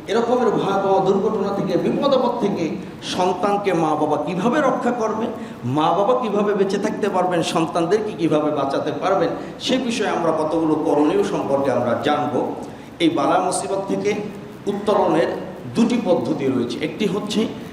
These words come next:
এই বিপদ আপদ মুসিবত আসার পূর্বে কতগুলো করণীয় রয়েছে, আর যদি এসেই যায়, আপনার আমার প-, উপরে যদি বিপদ আপদ মুসিবত এসেই পড়ে, এরপরে করণীয় কী? তো সর্বপ্রথম আমরা জানব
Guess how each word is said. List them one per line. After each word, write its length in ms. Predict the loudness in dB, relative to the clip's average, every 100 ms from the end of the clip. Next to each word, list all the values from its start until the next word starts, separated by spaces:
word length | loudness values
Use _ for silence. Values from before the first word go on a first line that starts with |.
| -14 -16 0
এই 120 | 2
বিপদ 580 | 2 0 0 0 2 2
আপদ 360 | 0 0 0 0
মুসিবত 500 | -2 -4 -2 -2 0 -2
আসার 400 | -2 -2 0 0 0
পূর্বে 220 | 0 0
কতগুলো 440 | 0 -2 -2 0 0
করণীয় 500 | 2 2 2 2 0
রয়েছে, 540 | 2 0 -2 -4 -6 -8 -14 -16 -18 -20 -8
আর 480 | -2 0 0 0 -2
যদি 400 | -2 -2 -2 -2 -6 -2
এসেই 440 | 0 4 6 6
যায়, 340 | 4 0 -2 -2
আপনার 420 | -4 -4 -2 -2
আমার 220 | -2 -2
প-, 600 | -2 -2 -2 -4 -8 -8
উপরে 260 | 0 4 4
যদি 200 | 2 0
বিপদ 480 | 0 0 2 2
আপদ 320 | 2 0 0 0
মুসিবত 380 | -2 0 2 2
এসেই 440 | 2 4 4 4
পড়ে, 160 | 2 0 -4 -10 -12 -4
এরপরে 460 | -2 0 0 0 2
করণীয় 440 | 2 2 2 2
কী? 320 | 2 -2 -4 -8 -10 -14 -14 -4
তো 80 | -2
সর্বপ্রথম 720 | 2 0 0 0 0 0 0
আমরা 200 | 0 2
জানব 600 | 2 2 0 0 -2